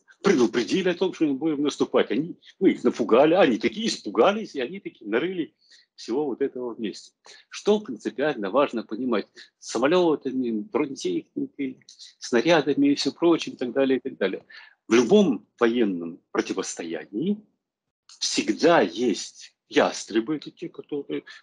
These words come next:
максимальное применение силы, быстренько разобьём врага,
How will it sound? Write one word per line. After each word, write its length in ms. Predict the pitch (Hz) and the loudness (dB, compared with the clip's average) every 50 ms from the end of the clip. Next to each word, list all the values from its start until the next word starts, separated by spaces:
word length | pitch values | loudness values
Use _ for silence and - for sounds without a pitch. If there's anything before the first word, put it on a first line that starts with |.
| _ - | _ -16
максимальное 560 | 113 - - 139 131 151 143 120 120 127 120 | -14 -10 -10 -4 -2 -2 -2 0 0 -2 -4
применение 600 | - 113 120 120 127 131 123 127 123 127 135 139 | -2 -4 -2 -2 0 0 0 -2 -2 0 0 0
силы, 460 | 135 - - - 208 202 180 160 127 | -2 -4 -4 -2 0 0 2 0 0
быстренько 520 | - - 180 175 - - 131 113 - - 117 | 0 2 2 2 2 0 -4 -4 -2 0 0
разобьём 540 | 131 107 - 127 117 113 131 131 110 98 | 0 2 2 0 0 2 2 2 2 2
врага, 460 | 87 - 110 107 117 175 190 180 - | 2 0 0 0 2 4 4 4 2